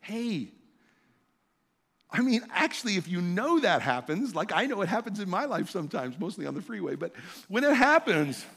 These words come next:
<laughs> but when it happens, it's good because I'm aware, I'm aware of it and I'm cognizant and I realize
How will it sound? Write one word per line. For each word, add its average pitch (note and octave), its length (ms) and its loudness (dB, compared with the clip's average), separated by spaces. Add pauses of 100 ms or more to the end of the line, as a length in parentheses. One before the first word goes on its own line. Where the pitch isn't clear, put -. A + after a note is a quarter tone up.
<laughs> - 160 -10
but - 1200 -4
when D4 160 6
it E4+ 100 8
happens, A3+ 500 4 (440)
it's A3 240 0
good A3 680 4
because G3+ 340 2
I'm F#3+ 360 4
aware, B3 440 8
I'm E3+ 140 6
aware F#3+ 580 6
of B3 80 4
it F#3 60 4
and D3+ 100 2
I'm D3+ 160 2
cognizant B3+ 760 0
and D#3 120 2
I E3 80 6
realize F#3 800 4